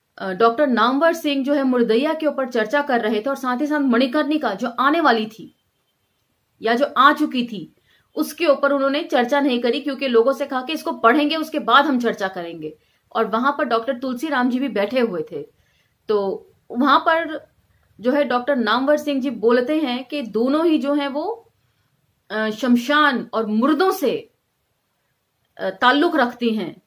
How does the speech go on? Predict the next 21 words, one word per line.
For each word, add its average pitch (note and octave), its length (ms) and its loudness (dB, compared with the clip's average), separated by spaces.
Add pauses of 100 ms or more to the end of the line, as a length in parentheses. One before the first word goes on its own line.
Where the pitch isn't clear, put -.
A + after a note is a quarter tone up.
नाम F#3+ 400 -2
मुर्दैया A3 480 2
भी D#4 180 -6
और B3 220 -2
मणिकर्णिका G#3+ 800 0
भी। D#3 340 -14 (440)
तो B3+ 60 -4
अब E4 340 2
पता C#4 240 2
नहीं C#4 380 -4 (480)
तुलसी D#4 320 2
राम A#3+ 280 4
जी C#4 220 -2
जो D4 160 -4
तीसरा, E4 720 -2 (580)
अ, G#3+ 60 -6 (260)
अंश E4 220 4
लिखने C4 360 2
वाले G3 240 0
हैं G#3 180 -4
इसका, E3+ 400 -12